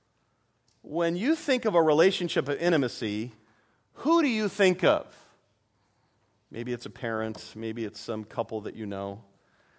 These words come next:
Let me tell you what your answer should be. Are you ready? Your answer should be the Trinity. The Trinity. The role of submission in verse one and the role of headship is all based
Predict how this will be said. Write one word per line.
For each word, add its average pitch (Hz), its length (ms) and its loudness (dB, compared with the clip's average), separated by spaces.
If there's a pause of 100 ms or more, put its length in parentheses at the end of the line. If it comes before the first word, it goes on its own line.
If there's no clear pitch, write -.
Let 247 140 -4
me 294 60 -2
tell 220 180 0
you 165 100 2
what 156 140 -2
your 127 160 -4
answer 131 320 -6
should 110 280 -8
be. - 300 -14
Are 110 100 -6
you 107 100 -4
ready? 196 260 -4 (1040)
Your 131 100 -6
answer 160 240 -4
should 226 300 -6
be 117 320 -4 (440)
the 180 140 -8
Trinity. 127 560 -6 (1300)
The 190 60 -10
Trinity. 127 600 -4 (1200)
The 143 80 0
role 185 280 4
of 262 80 0
submission 190 500 -4
in 160 60 -2
verse 170 300 -2
one 117 460 -4
and 123 120 -6
the 120 60 -4
role 170 220 -2
of 175 80 -8
headship 131 440 -4
is 131 140 -8
all 190 140 0
based 127 420 -4